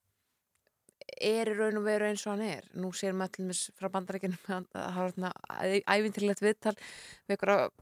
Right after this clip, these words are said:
einhvern ríkisstjóra í Arkansas eða eitthvað sem var að tala um það að, hérna, að börn sem að, að, að transbörn, sko, kæmist bara yfir þetta, skilur mig, hún bara einhvern veginn þurrkaði út heilan hóp,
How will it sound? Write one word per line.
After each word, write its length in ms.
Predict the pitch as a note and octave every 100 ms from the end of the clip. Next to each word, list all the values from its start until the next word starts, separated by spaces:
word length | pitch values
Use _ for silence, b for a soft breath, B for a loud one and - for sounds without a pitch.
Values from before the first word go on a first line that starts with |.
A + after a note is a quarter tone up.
| _ _ b b
einhvern 240 | - G3 G3+
ríkisstjóra 520 | G#3 - A3+ G#3+ G#3
í 60 | G3+
Arkansas 640 | G3+ G#3+ - G#3+ A3 G#3+ G#3
eða 120 | G#3
eitthvað 200 | - G#3
sem 100 | G3
var 140 | G3
að 60 | G3
tala 180 | G#3 G3+
um 60 | G3+
það 280 | G#3 G3+ G3
að, 260 | F#3+ - G3
hérna, 260 | G3 G3 G3 - B B B - F#3+
að 160 | G3 - _ G#3
börn 160 | G#3+ - -
sem 200 | G#3+ G#3
að, 100 | G#3 -
að, 200 | G#3 G3+ - - _ _ -
að 140 | G3 -
transbörn, 680 | A3+ - - A3+ A3+ - - b b _ _ - -
sko, 140 | G3 -
kæmist 280 | A#3 B3 -
bara 140 | A#3 A#3
yfir 220 | A3+ D#3+
þetta, 180 | - - _ _ -
skilur 200 | - D#3+
mig, 100 | D3
hún 100 | D#3
bara 160 | E3+ E3+
einhvern 200 | E3+ F3
veginn 120 | F3 -
þurrkaði 360 | A#3 - G3+
út 140 | G#3+ G3
heilan 240 | G#3 G3+
hóp, 380 | G3+ F3 - _